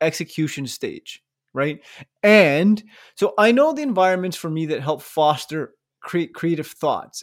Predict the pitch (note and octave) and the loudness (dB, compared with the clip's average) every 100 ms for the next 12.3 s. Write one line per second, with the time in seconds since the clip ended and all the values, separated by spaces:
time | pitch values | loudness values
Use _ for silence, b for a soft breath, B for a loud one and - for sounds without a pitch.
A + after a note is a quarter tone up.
0 | - _ F3 F3 F#3 A#3 A#3 A3+ G#3 F3+ | -20 _ -6 -2 -2 -2 -4 -2 -2 -2
1 | E3+ D#3 D#3 D#3+ C#3+ b b D3+ F#3+ F#3+ | -6 -2 -2 -4 -8 b b 0 2 2
2 | D3+ C#3 B2 D3 D3 F3 G3 - C#3 D3+ | 0 0 0 -2 -2 -2 -2 -4 -2 -2
3 | G#3 B3 - - D#3 C#3 C3 E3 F#3+ F#3+ | -2 -4 -10 -6 -4 -2 0 2 2 2
4 | E3+ D3+ D3+ D3 D3 D3 - C#3+ C#3+ C#3 | 0 0 -2 -4 -4 -6 -6 -2 0 -2
5 | B2 D3+ C3 A2+ F3+ F3 C4 A3 C#3+ E3+ | -4 -4 -4 -6 -2 0 0 0 -2 -2
6 | F#3 E3+ D#3+ D#3 C#3 D#3 D#3 C#3 - - | 0 0 -2 -4 -6 -6 -4 -6 -6 -4
7 | E3+ D3+ - _ _ _ F#3 G3 F#3+ E3 | 0 0 -4 _ _ _ 6 6 6 4
8 | - C#3+ B2 - E3 B B B D3+ D#3+ | 2 -4 -6 -10 -16 B B B -4 0
9 | F3 F3+ F#3 D3+ D3 D3 - - D3+ D3 | 4 4 4 0 0 -6 -10 -8 -6 -6
10 | - D3 C#3+ D3 B B B - D#3 A3+ | -6 -4 -2 -4 B B B -2 0 2
11 | G#3+ D3 E3 E3+ D#3+ C#3 A2+ A2+ A2+ D3 | 0 0 0 -4 -6 -6 -6 -6 -6 -6
12 | F3 A#3 | -6 -8